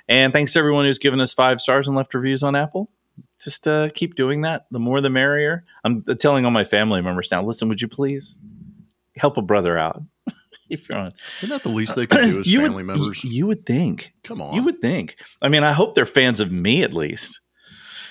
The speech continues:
Speaker 1: if they're not, then
Speaker 2: Yeah, they could, I could care less if they like me.
Speaker 1: <laughs> Exactly. <laughs> If you still, <laughs> pretty good. If, if you haven't, um, please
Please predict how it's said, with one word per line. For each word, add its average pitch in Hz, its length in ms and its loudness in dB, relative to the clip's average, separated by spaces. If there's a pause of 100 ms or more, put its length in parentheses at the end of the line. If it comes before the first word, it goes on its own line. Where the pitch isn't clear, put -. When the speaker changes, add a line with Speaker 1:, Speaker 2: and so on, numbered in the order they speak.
(140)
Speaker 1:
if 110 140 0
they're 110 100 2
not, 117 240 2
then 87 240 -6
Speaker 2:
Yeah, 117 160 -2
they 107 140 -6
could, 117 200 -10
I 107 140 0
could 107 160 -10
care 104 180 -6
less 104 260 -6
if 87 100 -20
they 98 120 -6
like 82 280 -10
me. 151 120 -2 (360)
Speaker 1:
<laughs> - 400 0
Exactly. - 1120 -4 (200)
<laughs> - 320 -2
If 160 960 0
you 156 120 2
still, - 400 0 (460)
<laughs> - 460 -6
pretty 123 200 4
good. 92 240 4 (260)
If, 143 180 4
if 147 280 4
you 156 140 4
haven't, 165 420 4
um, 113 420 2 (380)
please 170 440 0